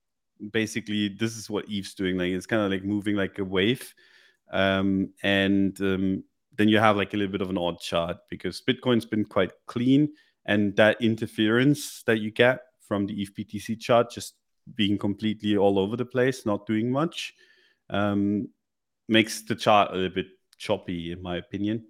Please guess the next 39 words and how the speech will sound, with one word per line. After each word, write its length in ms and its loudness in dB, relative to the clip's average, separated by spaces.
But 160 8
it 60 -2
still 200 4
looks 240 4
okay. 360 6
Like, 200 0
as 240 2
long 220 4
as 140 -2
we're 60 -4
trading 400 0
above, 500 2
um, 640 2
the 160 -2
two 160 -12
thousand 280 -2
eighteen 380 -2
all-time 320 -2
high, 260 4
I 40 2
don't 180 -2
really 240 -4
see 220 -6
much 280 -4
issue. 380 -4
And 480 2
we, 420 2
we 60 4
had, 160 8
like, 180 4
a 40 4
little 140 2
bit 100 2
of 100 -2
a 40 -2
red 220 2
week 300 -4
last 320 2
week 260 -4